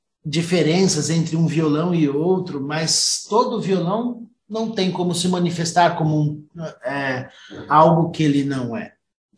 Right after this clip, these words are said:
Então, a forma importa, né? Se a forma importa, significa que temos que conhecer as formas,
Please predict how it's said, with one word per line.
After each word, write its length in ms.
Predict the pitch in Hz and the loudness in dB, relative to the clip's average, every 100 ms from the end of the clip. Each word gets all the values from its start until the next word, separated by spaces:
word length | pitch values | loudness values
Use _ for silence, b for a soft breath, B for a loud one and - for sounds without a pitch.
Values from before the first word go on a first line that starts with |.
| B B B B | B B B B
Então, 300 | 143 185 202 | -2 4 8
a 100 | 202 | 8
forma 580 | - - 202 214 220 220 | 4 2 6 8 6 4
importa, 800 | 226 - 175 175 175 - - - _ _ _ _ _ _ b b - | 2 2 6 6 6 2 -10 -20 _ _ _ _ _ _ b b -12
né? 180 | 147 156 | -8 -6
Se 220 | - 208 | 0 2
a 80 | 190 | 2
forma 540 | - 214 226 233 202 | 0 2 4 4 2
importa, 800 | 160 - 175 196 175 - 131 - _ _ _ | -2 -4 0 4 4 0 -8 -14 _ _ _
significa 760 | - 190 165 170 165 - 208 196 | -8 -6 -4 -2 -4 -4 -4 -4
que 140 | 185 | -6
temos 320 | - 190 190 | 0 0 0
que 160 | - 196 | -2 -4
conhecer 1040 | - 202 202 185 - - - 208 233 196 | 2 4 6 4 4 2 4 6 6 4
as 320 | 151 127 - - | 0 -4 -4 -4
formas, 960 | - 151 101 107 101 98 - - - | -6 -8 -6 -6 -10 -14 -14 -16 -16